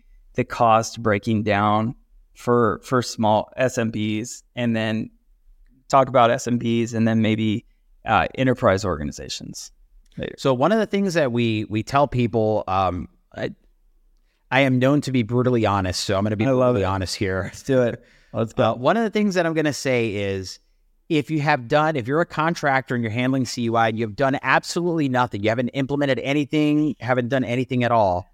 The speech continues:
Speaker 2: from start to finish to include your certification costs, be, be expecting to spend about a hundred K,
Speaker 1: Okay.
Speaker 2: like, total.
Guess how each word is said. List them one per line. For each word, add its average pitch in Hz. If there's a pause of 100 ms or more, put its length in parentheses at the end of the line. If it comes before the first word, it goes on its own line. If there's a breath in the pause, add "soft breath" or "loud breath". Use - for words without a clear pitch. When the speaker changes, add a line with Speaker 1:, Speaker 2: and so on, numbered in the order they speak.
(460)
Speaker 2:
from 120
start 156
to 160
finish 151
to 127
include 127
your 135
certification 127
costs, 101 (260)
be, 143 (300)
be 151
expecting 151
to -
spend 131
about 110
a 95
hundred 101
K, - (480)
Speaker 1:
Okay. -
Speaker 2:
like, 98
total. 95